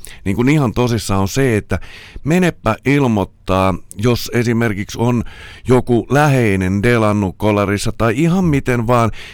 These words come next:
niin poliisina menet ilmoittaa tälle ihmiselle, että hei, sun, sun läheinen on mennyt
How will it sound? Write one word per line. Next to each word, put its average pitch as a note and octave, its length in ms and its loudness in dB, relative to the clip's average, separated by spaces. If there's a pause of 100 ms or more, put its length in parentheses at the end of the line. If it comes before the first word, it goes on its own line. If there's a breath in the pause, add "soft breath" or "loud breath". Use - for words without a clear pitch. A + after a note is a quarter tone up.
niin A#2+ 180 0
poliisina G#2+ 600 2
menet G#2+ 360 0
ilmoittaa F#2+ 560 0 (100)
tälle F2 340 -2
ihmiselle, F#2+ 600 0
että F2+ 160 -2
hei, A2 180 4
sun, G#2 240 0 (440 loud breath)
sun G#2+ 340 2
läheinen G#2+ 600 2
on F2+ 240 0
mennyt G#2+ 340 0